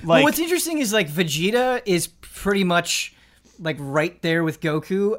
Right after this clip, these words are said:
Speaker 1: and I think he's a lot more interesting and makes way more interesting decisions a lot of times.
Speaker 2: Yeah.
Speaker 1: I don't know.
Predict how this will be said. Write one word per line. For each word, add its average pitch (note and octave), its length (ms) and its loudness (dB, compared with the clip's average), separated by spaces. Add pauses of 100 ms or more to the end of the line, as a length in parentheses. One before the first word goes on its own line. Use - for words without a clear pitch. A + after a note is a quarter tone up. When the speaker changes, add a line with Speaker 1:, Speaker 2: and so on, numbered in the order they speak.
Speaker 1:
and E3 140 0
I E3 120 4
think E3+ 260 -4
he's E3 380 -4
a E3 80 0
lot D3 280 -2
more D3 220 -6
interesting C#3+ 560 -8
and B2+ 100 -6
makes B2+ 220 -8
way C3 300 -4
more B2+ 200 -6
interesting A#2+ 360 -10
decisions G#2+ 600 -14 (120)
a A#2+ 80 -14
lot G#2+ 120 -14
of G#2+ 80 -18
times. - 440 -18
Speaker 2:
Yeah. B2+ 220 -2 (180)
Speaker 1:
I D3 40 -6
don't C3 80 -6
know. G#2 120 -14